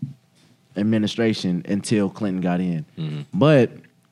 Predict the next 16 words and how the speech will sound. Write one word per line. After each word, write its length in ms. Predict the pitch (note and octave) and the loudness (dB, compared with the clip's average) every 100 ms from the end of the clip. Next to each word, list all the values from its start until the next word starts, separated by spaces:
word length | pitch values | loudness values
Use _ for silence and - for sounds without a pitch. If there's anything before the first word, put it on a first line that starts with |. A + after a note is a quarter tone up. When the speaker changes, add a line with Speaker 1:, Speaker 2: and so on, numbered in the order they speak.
| _ _ _ _ _ _ _ - - | _ _ _ _ _ _ _ -20 -10
Speaker 1:
in 120 | A#2+ | -2
the 100 | A#2+ | 2
middle 340 | G#2+ C#3+ D#3 C3 | 4 6 8 6
of 140 | A2 | 4
Clinton's, 480 | - D3 C3 A2+ - - | 4 4 4 4 0 -2
I 80 | G2+ | -2
wanna 220 | A#2+ B2+ | 0 0
say 160 | G2 | 0
first 400 | F2 - B2 C3+ | -2 0 2 2
term, 240 | D3 C#3 C3 | 2 2 4
that's 200 | B2 B2 | 2 2
when 120 | A#2+ | 2
they 100 | A2 | 2
made 340 | A2+ C#3 C#3 | 4 4 2
the, 120 | F#2+ - - | 0 -6 -2
or 340 | F#2 F2+ D2+ | 0 0 -2